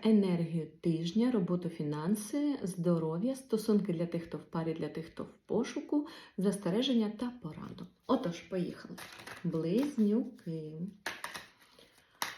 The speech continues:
З двадцятого по двадцять шосте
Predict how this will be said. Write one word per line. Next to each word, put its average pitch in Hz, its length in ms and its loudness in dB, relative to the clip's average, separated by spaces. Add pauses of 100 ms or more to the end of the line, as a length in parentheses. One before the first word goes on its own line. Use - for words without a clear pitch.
(960)
З 214 80 -2
двадцятого 220 760 4
по 214 140 6
двадцять 208 480 2
шосте 214 580 2